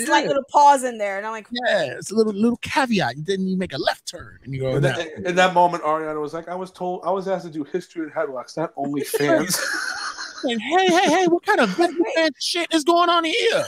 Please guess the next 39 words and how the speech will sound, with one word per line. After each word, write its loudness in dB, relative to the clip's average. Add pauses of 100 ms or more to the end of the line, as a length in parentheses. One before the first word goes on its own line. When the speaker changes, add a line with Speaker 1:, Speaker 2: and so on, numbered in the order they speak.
(120)
Speaker 1:
New -4
York 4
Wrestle 2
Media 2
OnlyFans 2
now? 0
What? -2
Speaker 2:
What? 2 (460)
Speaker 3:
What 4
Speaker 2:
Hold 8
Speaker 3:
kind 6
Speaker 2:
on. 4
Speaker 3:
of -6
photo 6
shoot -2
are 0
we 0
doing? -2 (340)
Speaker 2:
Wait 2
a -4
minute, 2
that's 0
a -6
good 4
idea. 0
New 2
York 0
Wrestle 0
Media 0 (100)
OnlyFans. -2 (520)
Gotta 0
make 2
a 0
note. 2
Speaker 1:
No, 0
Lord -10
Speaker 2:
Any 4
case, 0 (160)
Speaker 1:
Jesus. -10